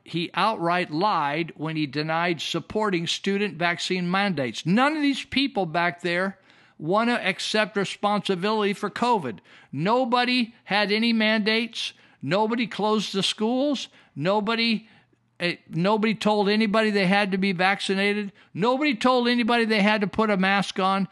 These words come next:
Nobody told anybody they couldn't work without a jab. Nobody ha-, wants to take responsibility for anything.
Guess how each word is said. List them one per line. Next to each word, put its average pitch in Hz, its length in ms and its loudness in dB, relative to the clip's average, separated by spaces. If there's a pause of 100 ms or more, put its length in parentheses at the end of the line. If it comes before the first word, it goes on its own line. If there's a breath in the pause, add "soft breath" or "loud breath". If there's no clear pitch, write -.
(160 loud breath)
Nobody 262 440 2
told 240 280 0
anybody 240 380 2
they 220 140 2
couldn't 208 360 2
work 208 260 2
without 190 300 2
a 165 40 -2
jab. 175 440 0 (180 loud breath)
Nobody 320 460 4
ha-, 220 140 0
wants 262 240 -2
to 233 80 -2
take 226 260 -2
responsibility 185 840 0
for 170 200 -2
anything. 160 560 0